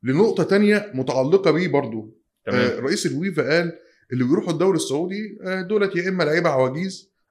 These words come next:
Speaker 1: أو منعدم الطموح.
Speaker 2: حلو.
Speaker 1: ده، ده حقيقي. يعني لو بصينا كده، يعني أنت ك-، كنظرة ناقد رياضي وبصيت كده على اللعيبة فعلًا راحت الدوري السعودي، ينطبق عليها الكلام ده؟
Speaker 2: لا، سيبك من ناقد رياضي خالص.
Speaker 1: تمام.
Speaker 2: أنا هخلي اللي يرد عليه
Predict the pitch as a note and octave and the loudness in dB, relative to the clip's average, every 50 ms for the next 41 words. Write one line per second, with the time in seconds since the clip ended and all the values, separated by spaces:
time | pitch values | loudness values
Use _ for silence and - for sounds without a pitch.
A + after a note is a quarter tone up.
0 | _ - D#3+ F#3+ G3 F#3+ F#3 F3 F3 F#3 F#3+ F#3+ E3 - - D3+ D#3 D#3 D3 - | _ -2 0 2 2 2 0 -2 -2 0 0 -2 -2 -4 -6 -8 -6 -6 -8 -8
1 | - - - - - A#2+ A2 - - - _ _ _ _ _ - A#2+ C3 D#3+ F3 | -10 -18 -14 -6 -4 -2 -2 -4 -6 -12 _ _ _ _ _ -8 0 2 2 2
2 | F3+ C3 E3+ F3+ - - B2+ C#3+ F3+ F#3 F#3 F#3 C#3 A#2 G#2+ G#2+ G#2+ G#2+ G#2+ A2+ | 2 2 0 0 0 -2 -4 -4 -6 -6 -8 -10 -10 -10 -10 -8 -8 -4 -4 -2
3 | G#2+ G#2+ G#2 A2 - - E3 E3 D#3+ D#3 - D#3 D#3 E3 E3 - - _ _ _ | -2 -2 -4 -6 -4 -4 -4 -2 -4 -4 -4 -4 -4 -6 -8 -10 -18 _ _ _
4 | _ _ - A2+ B2 C#3+ C#3 - C#3 B2+ - - - - - A2+ - _ - B2 | _ _ -6 -4 -4 -4 -2 -2 -4 -4 -4 -8 -14 -12 -12 -12 -12 _ -2 0
5 | A#2+ C3+ D#3+ D#3 D3+ C#3 C3 - C3+ C#3+ C#3+ C#3+ - A#2 A2 A2 G#2+ A2 G#2 - | 0 0 0 0 -2 -4 -4 -2 0 0 0 0 -2 -6 -4 -4 -4 -4 -6 -8
6 | - _ _ _ _ _ _ _ _ _ - A#2+ A#2 A#2 A#2 - - F#3+ F#3+ - | -12 _ _ _ _ _ _ _ _ _ -10 -6 -6 -4 -4 -2 -4 -4 -2 -2
7 | F#3 F3+ E3 D3 B2 A#2+ C3 D3+ E3+ D#3+ - - E3 E3 D3+ C3 B2 C#3 D3+ - | -2 -2 0 -2 -2 -4 -4 -4 -6 -6 -6 -6 -8 -6 -6 -6 -6 -8 -8 -8
8 | A#2+ A#2+ A#2+ A#2 C#3 D3 C3 A#2 - - G#2+ G#2 F#2+ A2 G#2+ A2 A2+ - F3 F#3 | -8 -8 -6 -4 -4 -4 -4 -6 -6 -6 -6 -6 -6 -8 -10 -10 -6 -6 -6 -6
9 | F3 - C#3+ E3 F3+ E3+ - D#3 E3 F3 F#3 F3+ - _ _ _ _ _ - A#2 | -6 -8 -10 -12 -12 -12 -10 -10 -10 -10 -10 -12 -14 _ _ _ _ _ -4 -2
10 | A#2 - - - C3+ C3 C3+ C3 A#2+ A#2+ B2 A#2+ A#2 A#2 A2+ A2+ A2 - - - | -2 -2 -2 -4 -2 -2 -2 -2 -2 -4 -4 -2 0 -2 -2 -2 -4 -8 -12 -14
11 | - - _ _ _ _ _ - - G#2 G#2+ G2+ - - _ - - A2 A#2+ A#2+ | -14 -20 _ _ _ _ _ -10 -8 -8 -8 -8 -10 -14 _ -8 -6 -2 0 0
12 | G#2+ - C#3+ C#3+ D#3 - A#2 A2+ A#2+ C#3 C#3 C#3 A#2 A#2 B2+ D3+ F#3+ - - | 0 0 2 2 2 2 2 0 0 0 2 2 2 2 2 0 -4 -6 -12